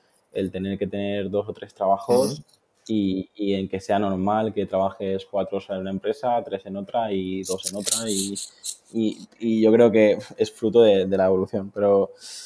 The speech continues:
Speaker 1: ya te digo, depende un poco <laughs> de, de, de cuándo lleguen los robots, eh, esto vendrá <laughs> antes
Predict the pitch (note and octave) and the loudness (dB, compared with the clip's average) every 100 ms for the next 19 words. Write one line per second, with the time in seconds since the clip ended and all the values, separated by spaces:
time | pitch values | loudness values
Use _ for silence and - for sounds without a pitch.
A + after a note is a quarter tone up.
0 | - - - A#2 A#2 G#2+ G2+ - A2+ A#2 | -18 -20 0 4 8 8 4 4 4 6
1 | B2 C3 B2+ A2+ B2 A#2+ C3 C3+ - - | 10 12 12 10 8 10 10 8 4 0
2 | C#3+ C#3 - - - - - B2 A#2 A#2 | 2 2 0 -6 -16 -16 -10 4 8 10
3 | A2+ G#2+ - - A2 A2 A#2+ B2 B2 A#2+ | 8 4 -4 -6 2 6 8 10 10 10
4 | A#2 A2+ G#2 G#2+ A#2+ D3+ - A#2+ G#2+ G#2 | 10 8 8 8 8 6 0 4 6 8
5 | G2 A2 B2 A#2 C#3 C#3 C#3 B2 D3 | 4 4 4 6 4 4 2 6 6